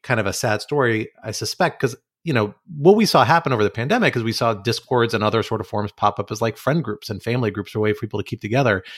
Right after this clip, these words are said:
This was a, from the description we've got, it's a twenty person server of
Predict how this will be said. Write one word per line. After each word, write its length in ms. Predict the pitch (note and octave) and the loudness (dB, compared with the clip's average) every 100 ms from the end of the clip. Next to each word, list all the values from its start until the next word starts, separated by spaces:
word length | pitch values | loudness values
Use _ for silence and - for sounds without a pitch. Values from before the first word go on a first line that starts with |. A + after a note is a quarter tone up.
| - - | -8 2
This 120 | C#3 | 4
was 120 | D3 | 6
a, 80 | C#3 C#3 _ - _ | 4 2 _ -20 _
from 180 | - B2 | 2 4
the 80 | A#2 | 4
description 340 | - F#3 - | 4 0 2
we've 160 | B2+ G#2 | 2 4
got, 240 | C3 C3 | 4 2
it's 120 | A#2 | 0
a 40 | - | -8
twenty 300 | - A#2+ A#2+ | -4 -2 -2
person 400 | - B2+ - A#2+ | -2 -4 -4 -4
server 300 | A#2+ A#2 | -2 0
of 100 | A#2 | 0